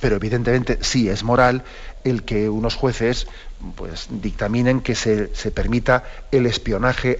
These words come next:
a unas, a unos ciudadanos que están bajo una sospecha y que hay, hay datos suficientes para poder sospechar de ellos,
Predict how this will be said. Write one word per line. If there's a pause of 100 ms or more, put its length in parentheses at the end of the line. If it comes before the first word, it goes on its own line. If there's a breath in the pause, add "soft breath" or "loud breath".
a
unas, (340 loud breath)
a
unos
ciudadanos
que
están
bajo
una
sospecha (280 loud breath)
y
que
hay, (120)
hay
datos
suficientes
para
poder
sospechar
de
ellos,